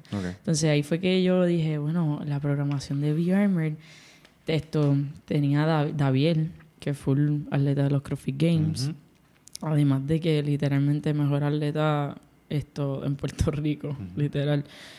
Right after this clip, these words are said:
Speaker 2: Esto, Josué, que fue a los Games.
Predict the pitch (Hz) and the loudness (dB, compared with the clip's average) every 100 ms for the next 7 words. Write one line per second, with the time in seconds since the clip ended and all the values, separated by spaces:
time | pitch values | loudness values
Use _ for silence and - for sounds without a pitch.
0 | - - - 165 156 - 156 151 147 143 | -20 -20 -2 0 0 -2 0 2 0 0
1 | 156 - 165 240 277 - - - - 151 | -2 0 0 0 -4 -18 -20 -10 -2 0
2 | - 151 147 139 160 202 226 208 - | 0 0 0 0 2 4 2 -2 -8